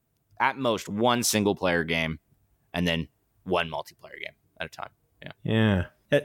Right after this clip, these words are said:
Speaker 2: usually I'm like that too, but I feel like it's mainly based on narrative heavy experiences.
Speaker 1: Mm-hmm.
Speaker 2: And I've already played G T A five because it was out, like, twenty years ago
Speaker 1: Mm-hmm.
Speaker 2: and they've relaunched it now for the eightieth time.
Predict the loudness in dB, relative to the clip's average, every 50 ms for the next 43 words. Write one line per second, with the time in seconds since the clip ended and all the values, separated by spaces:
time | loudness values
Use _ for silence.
0 | 2 4 6 6 8 8 8 8 8 8 8 8 6 6 4 6 4 2 2 2
1 | 0 4 6 6 6 8 6 6 4 4 6 6 8 8 8 6 6 2 2 2
2 | 2 0 0 2 4 6 6 8 8 8 8 8 6 6 6 6 4 4 4 4
3 | 6 8 8 8 8 8 8 6 6 6 4 4 4 2 4 4 4 4 4 2
4 | -2 -2 2 2 4 4 4 4 2 2 0 -4 -4 -4 -4 -4 -4 -4 -6 -4
5 | 0 2 4 6 6 8 8 6 6 4 4 4 4 4 4 4 2 2 4 4
6 | 4 4 4 2 2 2 2 2 2 0 -2 -2 0 2 4 4 6 4 4 2
7 | 2 2 0 0 0 2 4 4 6 6 6 4 2 2 2 2 0 0 -2 _
8 | -6 -2 0 2 2 4 4 4 4 4 4 4 6 6 4 4 2 2 0 2
9 | 2 2 2 0 0 0 2 2 2 4 2 2 0 0 0 0 2 4 4 2